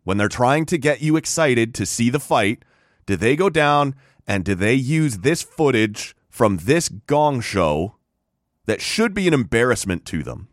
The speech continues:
that this is how their fighters are behaving? And do they use it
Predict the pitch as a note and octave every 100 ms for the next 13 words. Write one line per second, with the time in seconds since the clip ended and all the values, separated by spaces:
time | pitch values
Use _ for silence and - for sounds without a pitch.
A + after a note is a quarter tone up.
0 | - F#2+ A#2+ G#2+ G#2+ F#2+ F#2 F2+ E2 G#2
1 | F#2 E2 C#2+ D#2+ D#2 F2+ C#2 A#1 A#1 _
2 | _ _ _ _ - F#2 B2 A#2+ A#2 A2
3 | G3+ F#3+ G2+ G2